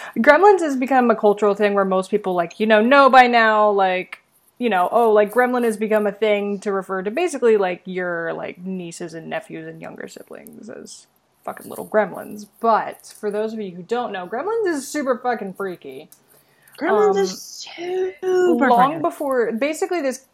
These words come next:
Speaker 1: guy gets, like, a living Furby from a Chinese, um, like, dealer of strange things. Um,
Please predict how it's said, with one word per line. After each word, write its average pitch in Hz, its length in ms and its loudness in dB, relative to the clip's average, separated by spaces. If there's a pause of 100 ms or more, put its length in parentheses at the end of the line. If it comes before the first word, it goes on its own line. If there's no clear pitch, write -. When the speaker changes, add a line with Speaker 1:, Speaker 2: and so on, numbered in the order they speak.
Speaker 1:
guy 190 260 4
gets, 196 240 -8
like, 190 380 -6 (260)
a 214 80 2
living 190 340 -4
Furby 175 720 -6 (1300)
from 196 280 -2
a 190 180 -6
Chinese, 185 1000 -10
um, 170 520 -12 (800)
like, - 180 -14 (920)
dealer 190 420 -4
of 165 220 -16
strange 175 480 -16
things. 160 540 -18 (840)
Um, 185 640 -4